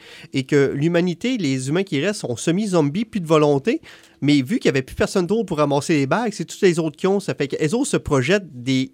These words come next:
espèces de petits bambins de quelques mois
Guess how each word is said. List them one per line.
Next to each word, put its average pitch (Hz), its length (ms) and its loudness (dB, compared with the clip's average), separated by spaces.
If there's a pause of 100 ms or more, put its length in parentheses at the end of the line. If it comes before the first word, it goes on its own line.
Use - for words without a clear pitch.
(160)
espèces 151 460 0
de 139 80 2
petits - 320 -8
bambins 156 580 2
de 135 140 -2
quelques 170 340 -2
mois 139 540 2